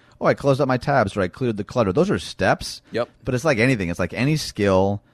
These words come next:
Speaker 1: You gotta, you gotta train yourself and to,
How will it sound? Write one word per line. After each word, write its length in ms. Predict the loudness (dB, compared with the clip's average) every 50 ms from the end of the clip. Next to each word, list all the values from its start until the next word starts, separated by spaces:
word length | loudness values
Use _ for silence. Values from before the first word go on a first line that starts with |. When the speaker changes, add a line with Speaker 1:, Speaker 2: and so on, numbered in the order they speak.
| _ _ _ _
Speaker 1:
You 120 | -8 -2 2
gotta, 280 | 4 4 4 4 2 0 -2
you 100 | 0 2
gotta 180 | 4 4 4 2
train 240 | 2 2 2 2 2
yourself 520 | 0 -2 -2 -4 -4 -4 -6 -8 -14 -20 _ _
and 380 | -6 -4 -2 0 0 -2 -4 -6 -10 _ -20 -16
to, 220 | -14 -10 -8 -8